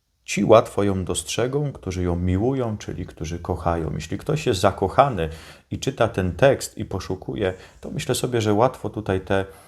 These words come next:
różne symptomy miłości znaleźć. Kto dla niej, czy dla tej Sofii, wstanie o świcie, ten się nie natrudzi. Znajdzie ją bowiem siedzącą u drzwi.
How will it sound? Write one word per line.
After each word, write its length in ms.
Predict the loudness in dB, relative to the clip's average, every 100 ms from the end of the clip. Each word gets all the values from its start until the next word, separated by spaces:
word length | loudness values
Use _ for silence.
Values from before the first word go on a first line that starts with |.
| _
różne 340 | -2 0 0 0
symptomy 500 | 0 0 0 2 2
miłości 680 | 0 -2 -4 -4 -4 -4 -6 -4
znaleźć. 840 | 0 0 0 0 -4 -6 -8 -10 _ -20 -20 -20 -20 _
Kto 240 | 6 6
dla 280 | 8 6 4
niej, 380 | 4 2 0 -2
czy 160 | -10 -8
dla 240 | -4 -2
tej 160 | -2 -4
Sofii, 460 | -2 -4 -2 -2
wstanie 480 | -2 4 4 4 2
o 100 | 0
świcie, 420 | -2 -6 -2 -2
ten 240 | 0 0 0
się 200 | -4 -2
nie 120 | 0
natrudzi. 640 | 0 0 -2 -2 -4 -8 -10 -12
Znajdzie 420 | 0 4 4 2
ją 180 | 0 2
bowiem 360 | 0 -2 -2 -2
siedzącą 640 | -4 -2 -2 -2 -4 -6 -6
u 100 | -6
drzwi. 440 | -2 -2 -2